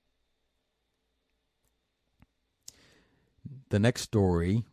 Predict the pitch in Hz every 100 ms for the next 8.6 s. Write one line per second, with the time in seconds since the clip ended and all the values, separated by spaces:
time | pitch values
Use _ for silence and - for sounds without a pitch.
0 | - 117 - 92 95 90 101 - 80 76
1 | 73 78 82 80 78 78 78 95 - 98
2 | 92 - 151 - 139 - 117 113 104 80
3 | 92 107 - - 87 80 - 98 80 82
4 | 104 101 - - - - 104 143 190 -
5 | - 120 123 127 113 - 107 104 98 98
6 | 92 92 - 123 117 - - 95 110 156
7 | - - 110 123 120 120 - - 117 113
8 | - 101 92 - - -